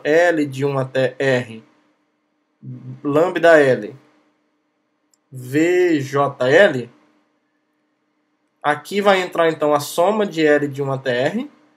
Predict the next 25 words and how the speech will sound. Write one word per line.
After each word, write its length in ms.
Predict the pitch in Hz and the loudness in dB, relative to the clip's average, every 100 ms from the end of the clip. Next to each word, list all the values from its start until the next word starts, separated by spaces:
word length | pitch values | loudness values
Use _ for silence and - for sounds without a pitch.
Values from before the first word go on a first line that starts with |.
| _ _ | _ _
aí 240 | 156 165 190 | 2 4 4
nos 240 | 233 226 | 2 2
lambda 380 | 196 202 180 170 | 2 2 4 6
L 180 | 160 151 | 6 4
aqui 220 | 147 226 | 0 0
entra 420 | 208 202 208 220 - | 2 2 0 -2 -4
esse 160 | 180 | -6
somatório. 680 | - 196 214 214 147 127 131 _ _ _ _ _ _ _ _ _ _ _ - | -4 0 0 2 2 0 -6 _ _ _ _ _ _ _ _ _ _ _ 2
Alfa 560 | 156 175 175 160 143 - _ | 4 4 0 -4 -4 -8 _
T 80 | 160 | 2
L, 460 | 147 135 147 254 - _ _ _ _ | 4 4 2 -2 -8 _ _ _ _
opa, 560 | 196 254 233 - 131 - - - | -2 -2 -2 0 -2 -6 -18 -18
<laughs> 240 | - 262 - | -14 -12 -8
alfa 280 | 156 - | -8 -6
T 160 | 165 170 | -2 2
L 180 | 151 170 | 2 0
não 100 | 196 | -4
tá 160 | 202 | -6
no 160 | 196 165 | -4 -4
índice 280 | 160 156 131 | -6 -8 -10
não, 200 | 131 135 | -10 -8
peraí. 300 | 139 131 - _ _ _ _ _ _ _ _ _ _ _ _ _ - | -10 -10 -12 _ _ _ _ _ _ _ _ _ _ _ _ _ -12
Alfa 380 | 139 151 151 143 | -2 -2 -2 -8
T 160 | 135 127 | -4 -2
L, 500 | 120 135 190 311 | 0 0 -2 -4